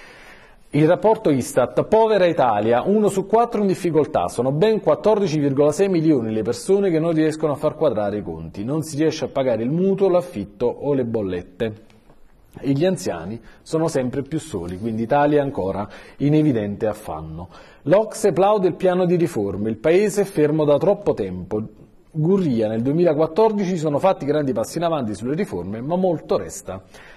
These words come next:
da fare. Per il nodo Grecia, Tsipras rifiuta il memorandum. Oggi l'Eurogruppo nel governo tedesco, Sigmar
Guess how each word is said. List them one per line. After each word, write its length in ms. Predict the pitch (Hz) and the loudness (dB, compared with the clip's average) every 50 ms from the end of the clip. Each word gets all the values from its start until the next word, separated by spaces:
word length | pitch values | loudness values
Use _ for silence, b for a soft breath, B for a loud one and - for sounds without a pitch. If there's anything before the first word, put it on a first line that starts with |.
| B B | B B
da 160 | 135 160 165 | 0 0 0
fare. 480 | - - 85 80 80 82 90 104 107 104 - B B B B B B B B | 0 -2 -6 -8 -6 -6 -4 -6 -6 -6 -10 B B B B B B B B
Per 140 | B 131 131 | B 0 2
il 160 | 135 135 139 | 2 2 2
nodo 280 | 151 151 147 143 175 202 | 2 2 4 4 4 4
Grecia, 500 | 196 202 202 220 226 220 - - 226 233 | 4 4 4 4 4 2 2 2 0 0
Tsipras 680 | - - - - 226 226 196 220 214 208 190 - - 175 | 0 -2 -4 -2 0 0 2 2 2 2 2 0 0 0
rifiuta 460 | 165 190 175 - 214 220 220 208 214 | 0 0 0 0 0 0 2 2 2
il 140 | 196 185 175 | 2 2 2
memorandum. 760 | 175 170 165 160 151 135 117 104 104 104 101 98 104 104 123 156 | 2 2 2 4 4 4 2 2 0 -2 -2 -2 -2 0 0 2
Oggi 220 | 180 180 151 143 | 2 2 2 2
l'Eurogruppo 600 | 135 135 131 135 143 151 185 202 - - - 131 | 2 2 2 2 2 2 2 2 2 0 -2 -2
nel 160 | 117 117 110 | -2 0 0
governo 340 | 104 127 131 147 143 135 120 | 0 2 2 2 2 0 -2
tedesco, 500 | - 127 127 147 151 147 - - - 196 | -2 -2 0 0 0 0 -2 -2 -2 -2
Sigmar 460 | 196 - 208 185 170 170 180 185 185 | 0 0 -2 -2 0 0 0 0 0